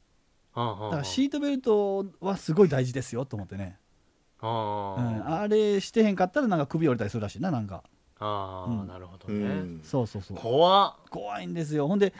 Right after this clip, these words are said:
Speaker 2: 単独やってんけど、
Speaker 1: うん。
Speaker 2: えっと、信号が青なったばっかりの時に、
Speaker 1: うん。
Speaker 2: えっと、女の人が原チャリで、向こう、対-、対向で待ってて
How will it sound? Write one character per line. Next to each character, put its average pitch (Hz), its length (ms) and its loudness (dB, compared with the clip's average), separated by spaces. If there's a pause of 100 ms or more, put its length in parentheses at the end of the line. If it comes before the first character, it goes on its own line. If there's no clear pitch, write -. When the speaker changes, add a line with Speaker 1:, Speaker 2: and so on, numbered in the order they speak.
(120)
Speaker 2:
単 294 220 2
独 269 420 -2
や 196 100 6
っ - 20 0
て 123 160 -6
ん 113 80 -2
け 110 100 -2
ど、 131 300 0 (500)
Speaker 1:
う 120 60 -10
ん。 110 260 -8 (220)
Speaker 2:
え 170 100 0
っ 165 40 -2
と、 151 300 0
信 240 280 4
号 233 100 8
が 175 160 2
青 202 140 8
な 262 100 6
っ - 60 -12
た 117 180 0 (200)
ば 117 120 -4
っ 107 40 -4
か 113 160 -2
り 101 100 -2
の 87 80 -12
時 101 180 -8
に、 104 300 0 (500)
Speaker 1:
う 131 80 -8
ん。 110 300 -6
Speaker 2:
え 139 140 2
っ 127 40 -2
と、 127 400 0
女 170 240 6
の 151 100 4
人 127 160 0
が 110 100 -2
原 120 160 2
チ 117 160 0
ャ - 20 0
リ 117 240 0
で、 120 260 -4
向 180 220 4
こ 190 160 4
う、 156 60 0
対-、 190 360 2 (240)
対 202 220 4
向 190 160 4
で 170 80 2
待 113 180 0
っ - 40 -20
て 139 120 0
て 107 280 -4